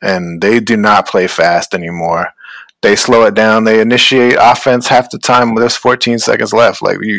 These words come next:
you just wasted eight seconds or whatever, ten seconds getting it across half court. And then, "All right, everybody, you, you're, you in your places? All right, cool. I'm gonna start the play." And then it's an iso, you know? So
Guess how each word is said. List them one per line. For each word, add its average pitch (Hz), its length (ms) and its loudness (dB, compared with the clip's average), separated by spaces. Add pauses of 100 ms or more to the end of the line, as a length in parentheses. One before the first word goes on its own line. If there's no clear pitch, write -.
you 120 140 -2
just 131 220 0
wasted 113 440 2
eight 104 260 0
seconds 110 580 -2 (540)
or 90 140 -2
whatever, 95 320 0
ten 104 240 0
seconds 107 380 -2
getting 104 220 0
it 104 100 -2
across 104 360 0
half 98 260 2
court. 104 360 -2 (500)
And 90 220 -4
then, 95 300 -2 (200)
"All 123 100 -2
right, 135 260 2
everybody, 139 540 0
you, 151 320 0
you're, 143 300 0 (280)
you 165 160 2
in 180 100 2
your 180 120 4
places? 208 760 2 (240)
All 156 160 4
right, - 180 2
cool. 165 420 2
I'm 147 140 2
gonna 165 180 2
start 180 320 0
the 180 80 -2
play." 170 580 4 (500)
And 110 200 0
then 113 100 2
it's 110 160 0
an 117 80 4
iso, 101 580 2
you 135 120 2
know? 131 260 4
So 127 480 2